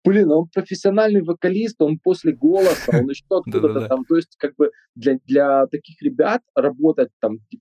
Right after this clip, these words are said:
Speaker 1: типа, где-то в прикольном месте, да, они нормально бабок там с-, подним-, поднимать могут.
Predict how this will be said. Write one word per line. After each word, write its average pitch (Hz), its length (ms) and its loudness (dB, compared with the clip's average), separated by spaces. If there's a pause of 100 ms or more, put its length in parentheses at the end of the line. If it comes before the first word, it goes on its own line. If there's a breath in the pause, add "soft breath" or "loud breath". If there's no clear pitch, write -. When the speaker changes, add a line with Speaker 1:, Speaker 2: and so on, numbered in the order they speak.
Speaker 1:
типа, - 260 -4
где-то 123 480 0
в - 200 -20
прикольном 123 580 0
месте, 175 360 -4
да, 113 160 0
они 139 160 -4
нормально 151 400 0
бабок 135 360 0
там 110 140 -8
с-, 101 120 -16
подним-, 110 380 -8
поднимать 110 540 -2
могут. 92 240 -14